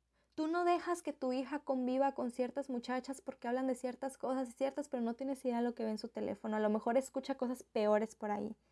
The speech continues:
Tú no dejas que tu hijo vaya a ciertos lugares para que no vea ciertas cosas, porque es que yo sé que en esos lugares probablemente haya ciertas mujeres, haya ciertas cosas, pero ve cosas peores en internet.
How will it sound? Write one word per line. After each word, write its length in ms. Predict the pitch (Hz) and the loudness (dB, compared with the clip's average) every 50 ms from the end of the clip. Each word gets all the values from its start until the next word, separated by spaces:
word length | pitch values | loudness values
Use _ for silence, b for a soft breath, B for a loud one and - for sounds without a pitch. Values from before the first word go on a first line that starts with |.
| b b b b b b b b b b b | b b b b b b b b b b b
Tú 120 | 302 302 | 2 4
no 160 | 302 330 330 | 6 8 8
dejas 300 | 330 320 294 330 330 - | 8 8 6 4 0 -2
que 100 | - 277 | -2 -6
tu 240 | - - 262 247 247 | -4 0 2 2 4
hijo 340 | 254 269 269 - - 311 285 | 4 2 2 4 4 6 8
vaya 200 | 277 262 269 269 | 8 8 6 6
a 40 | 262 | 4
ciertos 300 | - 262 269 285 277 269 | 2 2 2 4 4 6
lugares 320 | 254 240 233 240 262 262 | 4 4 4 2 2 0
para 180 | - - 220 208 | -2 -6 -10 -8
que 160 | - - 196 | -6 -4 -2
no 200 | 190 190 202 226 | 0 2 4 4
vea 220 | 277 311 320 320 | 4 4 4 2
ciertas 680 | 320 - - 269 277 277 285 285 - - 277 233 - - - | 0 -2 0 4 6 6 6 4 2 -2 -6 -6 -6 -10 -4
cosas, 420 | - 233 208 233 240 - 262 - | 0 4 4 4 4 2 -4 -6
porque 240 | - 240 240 - 220 | -6 -8 -8 -8 -12
es 80 | - | -10
que 100 | - - | -8 -8
yo 60 | 311 294 | -6 -4
sé 120 | 330 320 | -4 -6
que 80 | - 302 | -4 -4
en 80 | 302 | -4
esos 180 | 294 - 302 294 | -4 -2 0 2
lugares 400 | 277 262 247 247 254 269 262 262 | 2 2 4 4 4 4 2 2
probablemente 640 | - 254 240 240 247 254 262 254 254 254 254 - 262 | -2 -4 0 2 4 4 4 4 2 0 -2 -2 -2
haya 160 | 254 254 254 | -2 -2 -2
ciertas 340 | - 262 247 - 254 240 - | -2 -4 -6 -4 -4 -4 -4
mujeres, 460 | 233 226 - 262 262 262 262 262 254 | -6 -6 -2 -2 0 2 2 2 0
haya 160 | 247 233 240 | 0 -2 -2
ciertas 320 | 240 247 240 - - 240 - | -2 -4 -6 -6 -8 -10 -6
cosas, 240 | - 269 269 269 B B B B B B B B _ | -4 -4 -4 -6 B B B B B B B B _
pero 260 | - 311 302 302 294 294 | 0 2 2 2 2 2
ve 200 | 320 330 339 330 - | 2 2 2 0 0
cosas 380 | - 359 349 330 339 339 - - | 0 0 0 0 -2 -6 -8 -6
peores 500 | - 311 311 311 320 320 320 302 - 294 | -4 -2 0 2 2 2 0 0 -2 -4
en 100 | 262 254 | -4 -2
internet. 540 | 247 240 233 233 226 220 214 220 - - | -2 -2 -2 -4 -4 -4 -4 -4 -6 -8